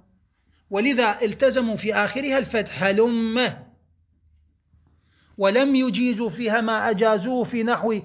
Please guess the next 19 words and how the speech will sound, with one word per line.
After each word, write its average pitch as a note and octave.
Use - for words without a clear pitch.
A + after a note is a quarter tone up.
رد G3+
وشد A3
من G#3
الضم A3+
للإتباع، G#3+
على G#3+
اعتبار G#3+
هذه G#3
الضم A#3
هي B3+
للإتباع، A3
والكسر B3+
على A3+
أصل A3+
التخلص -
من A#3
التقاء A3+
الساكنين، G#3
لأنه G#3